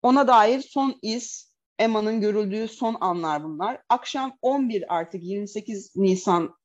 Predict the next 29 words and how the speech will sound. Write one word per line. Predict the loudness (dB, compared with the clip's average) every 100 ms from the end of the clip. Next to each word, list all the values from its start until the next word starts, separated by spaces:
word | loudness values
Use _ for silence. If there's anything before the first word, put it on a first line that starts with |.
| -6
akşamı | -4 -2 0 4 2
saat | 2 2 2 0
on | -4 -4 -2
bir. | -4 -8 _ _ _ _ _ _
Annesi | 2 2 -2 -4
Shelley | -2 0 0 0 -4 -8 -12
Victoria'ya | -10 -4 0 2 2
gelmiş | 0 -2 -4 -8 -10
durumda. | -8 -4 -4 -4 -2
Barınağa | -2 0 -2 -2
geliyor. | -4 -6 -4 -4 -6 _ _ _ _ _
Kızı | -8 -6 -2
yok | -2 -4 -4
ortada. | -6 -4 -4 -2 -2 -6 -6
Polisi | -6 -6 -6 -4
arıyor. | -2 -4 -4 -4 -4 _ _ _ _ _
E, | -4
ertesi | -2 0 0 -2 -10 -8
gün | -6
oluyor | -4 -4 -4
artık | -4 -8 -12
yirmi | -8 -6
dokuz | -6 -8 -12
Kasım. | -8 -6 -2 -2 -4 _ _
Öğlen | 2 4 4 2
saatleri | 0 0 0 -2 -12
saat | -6 -6 -6 -6
on | -8
iki. | -8 -4 -4 -4